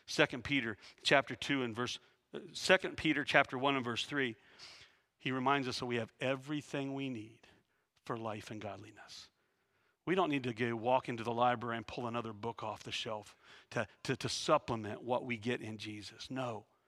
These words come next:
what we get in Jesus is sufficient for it all. Everything we need for life and godliness is there. Uh, you're, and because we have, still have trouble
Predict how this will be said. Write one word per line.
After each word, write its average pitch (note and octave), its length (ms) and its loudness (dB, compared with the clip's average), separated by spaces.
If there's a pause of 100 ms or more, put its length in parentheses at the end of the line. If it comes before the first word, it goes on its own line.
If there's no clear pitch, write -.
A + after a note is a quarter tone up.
(200)
what C#3+ 140 4
we D3 120 2
get C3 200 2
in B2 140 -2
Jesus A#2 460 -4
is A#2+ 160 -2
sufficient - 1120 0 (1000)
for C3+ 200 4
it B2 100 0
all. G#2+ 420 -4 (760)
Everything E3 680 6
we C#3 120 2
need A2+ 280 -2 (280)
for B2+ 140 0
life B2 240 4 (240)
and A#2 140 -2
godliness A2 560 2 (100)
is G#2+ 140 -8
there. G#2+ 260 -2 (500)
Uh, A#2 100 0 (260)
you're, C3+ 180 4 (300)
and C#3 380 -2
because C3+ 340 8
we D#3+ 140 6
have, D3+ 200 10
still E3 200 4
have D3 120 10
trouble D3+ 380 6